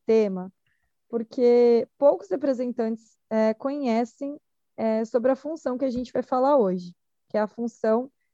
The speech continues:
de M S L. É uma função que tá muito mais ligada à área médica. E pra falar sobre esse assunto, eu trouxe uma autoridade, é, que eu tenho uma enorme admiração,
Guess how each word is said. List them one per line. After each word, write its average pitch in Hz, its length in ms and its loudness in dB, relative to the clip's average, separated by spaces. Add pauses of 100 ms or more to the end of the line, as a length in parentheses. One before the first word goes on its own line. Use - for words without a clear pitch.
(160)
de 214 140 -4
M 240 180 0
S 247 240 -4
L. 190 320 0 (420)
É 202 60 -10
uma 214 140 -4
função 220 360 -6
que 220 60 -12
tá 233 100 -6
muito 233 320 -4
mais 269 220 -6
ligada 208 680 -4 (160)
à 220 580 -4 (300)
área 220 300 -4
médica. 190 520 -8 (720)
E 262 60 -4
pra 311 220 2
falar 381 260 2
sobre 254 240 -2
esse 254 140 -2
assunto, 214 580 -8
eu 220 120 -2
trouxe 240 300 -2
uma 254 120 -2
autoridade, 240 800 2 (680)
é, 190 720 -2
que 220 100 -10
eu 220 520 -2
tenho 226 280 -4
uma 226 140 -6
enorme 220 280 -4
admiração, 254 800 -4